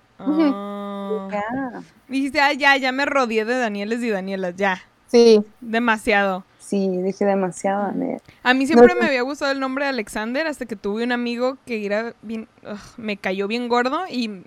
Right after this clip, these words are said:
Speaker 1: me chingó el nombre de por vida. Él, pero él porque me lo chingó. O sea, es la única persona que conocía con ese nombre.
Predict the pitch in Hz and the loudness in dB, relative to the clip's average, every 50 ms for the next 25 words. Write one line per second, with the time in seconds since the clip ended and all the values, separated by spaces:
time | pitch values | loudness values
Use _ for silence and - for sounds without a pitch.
0 | - - 202 202 190 - 202 196 190 196 208 196 202 202 202 208 208 202 - 180 | -14 -10 -10 -10 -10 -8 -6 -6 -6 -4 -4 -6 -6 -4 -4 -4 -6 -6 -6 -8
1 | 175 180 185 175 180 - _ _ - 220 220 226 - _ - 240 214 220 220 214 | -8 -8 -8 -10 -14 -18 _ _ -4 -2 -2 -2 -2 _ 0 2 2 2 0 0
2 | - 277 269 - 254 247 220 208 202 - - 185 190 196 185 - _ _ _ _ | -2 -4 -4 -4 -4 -4 -4 -4 -6 -10 -12 -8 -6 -6 -6 -6 _ _ _ _
3 | - - - 220 226 220 214 208 233 247 247 247 254 240 269 226 233 214 233 233 | -16 -12 -6 -2 0 0 2 2 2 2 2 2 0 -2 -2 -4 -4 -6 -6 -6
4 | 196 208 214 226 240 214 196 185 - 190 180 - 196 196 196 202 190 190 190 185 | -8 -8 -8 -8 -8 -8 -8 -8 -8 -8 -8 -8 -8 -8 -8 -8 -8 -8 -10 -10
5 | 185 | -12